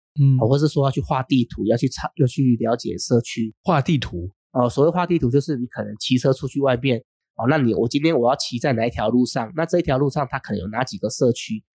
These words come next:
Speaker 1: 哦。
Speaker 2: 你要把它画上，画上去。
Speaker 1: 去买份现成的不行吗？还是 Google 地图？
Speaker 2: 呃，你还是要现实，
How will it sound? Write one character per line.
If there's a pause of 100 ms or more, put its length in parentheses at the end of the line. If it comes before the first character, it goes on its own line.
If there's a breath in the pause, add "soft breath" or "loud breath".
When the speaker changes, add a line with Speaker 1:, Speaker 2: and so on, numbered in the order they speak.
(140)
Speaker 1:
哦。
Speaker 2:
你
要
把
它
画
上，
画
上
去。
Speaker 1:
去
买
份
现
成
的
不
行
吗？
还
是
Google
地
图？
Speaker 2:
呃，
你
还
是
要
现
实，